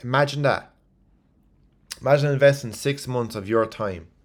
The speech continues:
into your body to get you the dream results. It's not a long time, but yet we've so many people who just don't wanna do it because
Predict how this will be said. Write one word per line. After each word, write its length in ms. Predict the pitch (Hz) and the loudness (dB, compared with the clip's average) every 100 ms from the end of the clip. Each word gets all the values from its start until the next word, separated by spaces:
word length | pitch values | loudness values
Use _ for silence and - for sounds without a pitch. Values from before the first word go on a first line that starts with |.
| _ _ _ _ _ | _ _ _ _ _
into 320 | - 113 113 101 | -8 -8 -6 -8
your 320 | 98 110 113 | 0 2 4
body 400 | 104 95 95 - _ _ _ _ _ _ | 2 -2 -4 -16 _ _ _ _ _ _
to 80 | - | -4
get 260 | 123 120 | -2 -2
you 100 | 117 | -4
the 80 | 107 | -4
dream 380 | 95 101 117 113 | -4 -4 -4 -4
results. 580 | 104 98 - - - - _ _ _ _ _ _ _ _ | -6 -8 -8 -12 -20 -20 _ _ _ _ _ _ _ _
It's 220 | - 113 135 | -14 -8 -4
not 180 | 143 | -2
a 60 | 127 | -2
long 260 | 113 110 101 | -4 -6 -8
time, 400 | 113 110 85 80 _ _ _ _ - | -6 -6 -8 -14 _ _ _ _ -14
but 200 | 104 - | -6 -2
yet 140 | 143 | -2
we've 280 | 127 120 117 - | -2 -6 -8 -16
so 300 | - 127 123 | -8 -4 -4
many 180 | 120 113 | -6 -6
people 320 | 113 113 107 | -6 -6 -6
who 180 | 107 101 | -8 -6
just 380 | 117 107 - - | -8 -8 -14 -6
don't 200 | 113 104 | -4 -2
wanna 240 | 104 101 | -4 -6
do 280 | 95 139 139 | -4 -2 -2
it 100 | 101 | -4
because 420 | 95 107 104 98 | -8 -6 -6 -8